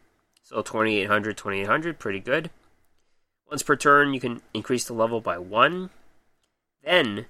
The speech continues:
you can banish one face-up monster your opponent controls. During your opponent's end phase, if this card's in your graveyard, you can banish one other spellcaster monster from your graveyard, special summon this card. You can use the effect once per turn. So obviously, the appeal of this card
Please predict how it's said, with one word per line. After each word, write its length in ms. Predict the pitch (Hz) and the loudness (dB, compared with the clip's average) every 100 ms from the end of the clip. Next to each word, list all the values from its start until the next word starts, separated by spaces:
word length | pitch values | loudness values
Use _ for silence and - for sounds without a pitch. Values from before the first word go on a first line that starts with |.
| _ _ _ _ _ _ _ | _ _ _ _ _ _ _
you 80 | - | -4
can 160 | 110 | -2
banish 420 | 98 123 135 131 | 2 4 4 2
one 200 | 123 123 | 0 -2
face-up 400 | 120 127 - 135 - _ - | 0 0 0 -2 -6 _ 0
monster 380 | 107 117 - | 2 2 2
your 140 | 120 110 | 2 2
opponent 300 | - 113 107 | 2 -2 -2
controls. 600 | 95 - 131 98 - - _ _ _ _ _ _ _ _ _ | -6 -2 0 -2 -8 -20 _ _ _ _ _ _ _ _ _
During 160 | 117 120 | 0 4
your 100 | 120 | 4
opponent's 320 | 123 120 110 | 4 2 2
end 160 | 127 - | -2 -2
phase, 260 | 113 95 | -4 -6
if 120 | 98 | -8
this 100 | - | -12
card's 240 | - 127 110 | -4 -2 -2
in 100 | 101 | -4
your 120 | 95 | -4
graveyard, 520 | 117 123 110 87 92 _ _ _ _ _ | 0 0 -2 -6 -8 _ _ _ _ _
you 100 | 120 | -4
can 140 | 123 101 | -4 0
banish 380 | 107 113 113 | 0 0 -2
one 220 | 127 127 - | 0 0 0
other 200 | 123 117 | 0 -2
spellcaster 680 | - 143 135 120 120 123 | -2 -2 0 0 0 -2
monster 380 | 113 113 - 127 | -2 -2 -2 -6
from 240 | - 185 190 | -2 0 2
your 100 | 147 | 2
graveyard, 380 | 143 139 127 | 2 4 2
special 320 | - 127 117 113 | 2 -4 -4 -6
summon 220 | 110 104 | -4 -4
this 120 | 95 | -2
card. 220 | 113 104 | 2 2
You 120 | 98 | 0
can 140 | 113 110 | -6 -6
use 160 | 104 | -6
the 80 | - | -8
effect 300 | - 107 - | -10 -10 -10
once 140 | 92 - | -12 -16
per 100 | - | -20
turn. 220 | 85 - _ _ _ _ _ _ _ | -20 -20 _ _ _ _ _ _ _
So 80 | 127 | 0
obviously, 360 | 165 185 170 | 2 4 2
the 120 | 147 123 | 0 0
appeal 300 | - 131 131 | -2 0 0
of 120 | 117 | 0
this 140 | 120 | -8
card 360 | - 107 107 | -4 0 0